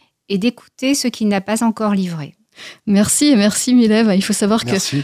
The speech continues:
Speaker 2: que, euh, au cours de ce stage, vous chantez une chanson. Voilà, c'est, c'est ce à
Speaker 3: C'est
Speaker 2: quoi elle
Speaker 3: ça,
Speaker 2: fait
Speaker 3: ouais,
Speaker 2: référence.
Speaker 3: ouais.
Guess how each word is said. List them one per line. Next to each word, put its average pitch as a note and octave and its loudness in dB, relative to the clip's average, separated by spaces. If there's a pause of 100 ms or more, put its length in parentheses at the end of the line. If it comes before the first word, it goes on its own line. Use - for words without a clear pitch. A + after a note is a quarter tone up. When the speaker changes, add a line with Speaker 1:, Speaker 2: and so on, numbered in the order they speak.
Speaker 2:
que, - -10
euh, D3+ 2
au G3+ 2
cours G#3+ 0
de G#3 2
ce G3+ -2
stage, B3 0
vous G#3 2
chantez A#3 0
une B3 6
chanson. A3+ 2 (100)
Voilà, F#3+ 0
c'est, - -4
c'est - -4
ce G3 -6
à G3 0
Speaker 3:
C'est G3+ 0
Speaker 2:
quoi A3 0
elle G3+ 2
Speaker 3:
ça, B2+ 0
Speaker 2:
fait G3 2
Speaker 3:
ouais, F#3+ 2
Speaker 2:
référence. G3 0
Speaker 3:
ouais. A#2+ -4